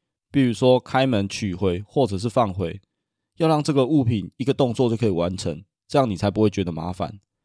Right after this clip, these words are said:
再举个例子来说好了，比如说今天你买一样食品，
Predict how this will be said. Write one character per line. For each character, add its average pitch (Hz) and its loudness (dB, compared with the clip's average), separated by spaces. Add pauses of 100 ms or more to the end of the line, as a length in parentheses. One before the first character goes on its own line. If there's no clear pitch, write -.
(240)
再 180 4
举 117 -2
个 117 4
例 131 2
子 - -6
来 101 2
说 113 -2
好 95 -2
了， 80 -6 (480)
比 117 -4
如 113 -2
说 135 2
今 135 0
天 139 2
你 135 0
买 101 2
一 - 0
样 117 0
食 104 -4
品， 110 -6